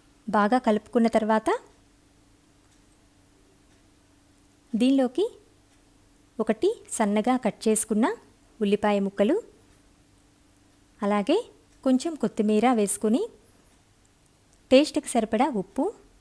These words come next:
టేస్ట్కి సరిపడా కారం, ఒక టీ స్పూన్ ధనియాల పొడి, ఒక టీ స్పూన్ జీలకర్ర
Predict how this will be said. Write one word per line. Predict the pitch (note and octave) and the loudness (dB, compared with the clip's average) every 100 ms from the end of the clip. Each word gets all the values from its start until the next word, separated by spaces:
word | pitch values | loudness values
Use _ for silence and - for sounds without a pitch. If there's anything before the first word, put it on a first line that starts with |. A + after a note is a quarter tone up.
| _ _ _ _ _ _ - _ - _ - _ _ _ - | _ _ _ _ _ _ -20 _ -20 _ -20 _ _ _ 2
టేస్ట్కి | C4+ - D4+ - | 4 4 -2 2
సరిపడా | C4+ C4 C4+ A4+ - | 2 4 4 2 0
కారం, | G3+ F#3+ G3+ G4+ - - _ _ _ _ _ _ _ A3+ | 4 6 6 2 -2 -14 _ _ _ _ _ _ _ 0
ఒక | D4+ D#4 | 2 4
టీ | D4 | 2
స్పూన్ | - F4 A4 - F#3 | 2 0 0 -4 -2
ధనియాల | F#3 G#3 A3+ A3+ A#3 | 2 4 6 4 4
పొడి, | A#3+ A4 - - _ _ _ _ _ A3 | 2 0 -2 -18 _ _ _ _ _ 0
ఒక | D4 | 2
టీ | C#4+ - | 4 2
స్పూన్ | - D#4+ A#4 - _ _ - | 0 -2 -2 -10 _ _ -2
జీలకర్ర | G#3+ A3 A#3+ A3 | 4 4 4 2